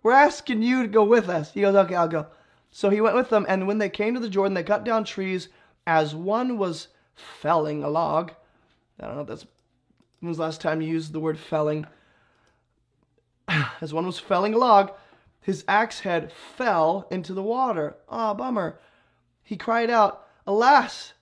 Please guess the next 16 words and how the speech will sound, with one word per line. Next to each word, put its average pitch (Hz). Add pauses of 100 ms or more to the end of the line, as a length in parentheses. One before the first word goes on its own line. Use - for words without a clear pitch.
(200)
my 196
master." 233 (600)
That's 254
the 269
language 240
Elisha 214
used 202
of 175
Elijah. 185 (1120)
He -
referred 220
to 202
Elijah 190
as 170
his 202
master. 240